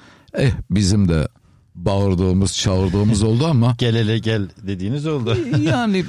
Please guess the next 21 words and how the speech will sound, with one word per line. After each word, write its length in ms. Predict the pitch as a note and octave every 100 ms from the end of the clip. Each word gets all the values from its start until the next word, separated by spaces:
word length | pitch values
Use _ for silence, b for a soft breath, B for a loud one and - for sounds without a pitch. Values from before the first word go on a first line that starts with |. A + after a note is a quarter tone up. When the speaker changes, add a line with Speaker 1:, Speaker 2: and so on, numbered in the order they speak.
| G3+
Speaker 1:
biraz 260 | F#3+ F3
şuna 340 | - - F#3 D3 -
gayret 380 | G2 F2 -
ettim. 560 | F#2 - C#3+ C#3+ A2+ F2
Böyle 400 | G#2 G#2+ G#2+ F2
bir, 280 | G#2 F#2 G1+
e, 440 | F#2+ F2+ F#2 F#2+ -
mutlak, 560 | - G2 F#2+ - A2 - - -
e, 40 | - E2+ E2 D2+
bundan 440 | D#2+ G2 G2 G#2+ G#2
ibarettir, 880 | F#2+ F#2 F#2 G#2 - G2 E2 E2+ - _ _ -
e, 180 | D#2 D2 -
iddiasında 840 | G2+ D#2+ F#2+ F2 - F#2+ G2+ E2
değilim. 420 | A2 F2 G#2+ D#3+ - _ b b b b b b b _
Biraz 260 | C4 C#4+ B2+
şuna 240 | C#3 D#3+
gayret 300 | D#3 - F2 E2
ettim. 200 | - D3
İnanmadığımız 840 | E3+ E3+ F3+ C3 G#2 E2 F#2+ F#2 F2
şeyleri 520 | - A2 G#2 A2 B2
söylememeye. 840 | - G2+ F#2+ G#2 F2 C2 B1 G1+